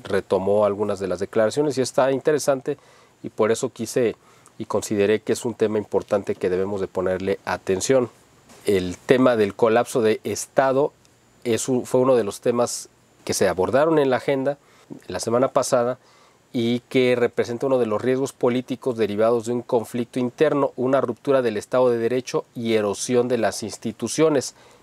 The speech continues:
golpe militar y la inestabilidad regional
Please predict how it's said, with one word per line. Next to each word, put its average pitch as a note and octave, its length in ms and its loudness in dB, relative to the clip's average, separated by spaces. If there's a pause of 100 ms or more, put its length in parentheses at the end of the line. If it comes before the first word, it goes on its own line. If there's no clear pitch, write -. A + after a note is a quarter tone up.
(100)
golpe D3 460 2
militar C3+ 600 0
y B2+ 140 -2
la A2 220 2
inestabilidad G#2+ 680 0
regional A2+ 400 -2